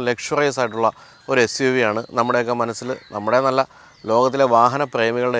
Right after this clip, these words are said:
എല്ലാം മനസ്സിൽ ഒരു ആഗ്രഹമായി നിലകൊള്ളുന്ന വാഹനമാണിത്. ഇതിൻ്റെ പേര് റേഞ്ച് റോവർ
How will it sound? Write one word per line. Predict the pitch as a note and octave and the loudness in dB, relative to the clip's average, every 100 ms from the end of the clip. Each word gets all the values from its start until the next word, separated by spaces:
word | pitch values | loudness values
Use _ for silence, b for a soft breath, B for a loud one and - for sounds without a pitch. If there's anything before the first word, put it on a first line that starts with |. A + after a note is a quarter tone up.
| A#2 | -2
എല്ലാം | D3 E3+ D3+ | 0 0 0
മനസ്സിൽ | B2 A2 A#2 | -2 -6 -6
ഒരു | A2 A2+ B2 | -2 0 0
ആഗ്രഹമായി | C3 C3 B2+ B2 A2+ | 0 -2 -2 -4 -4
നിലകൊള്ളുന്ന | A2 A#2 A#2+ A#2+ A2+ G#2+ | -4 -2 -2 -2 -2 -2
വാഹനമാണിത്. | G2+ G#2+ G#2+ G2+ G2+ C#3 b b b - D3 | -2 -4 -6 -6 -6 -8 b b b -6 -4
ഇതിൻ്റെ | C3+ B2 | 0 0
പേര് | A2+ A2 G2 | 0 0 0
റേഞ്ച് | A2 A#2 A#2+ A#2+ | -2 -2 -4 -4
റോവർ | A#2 A#2 | -2 -4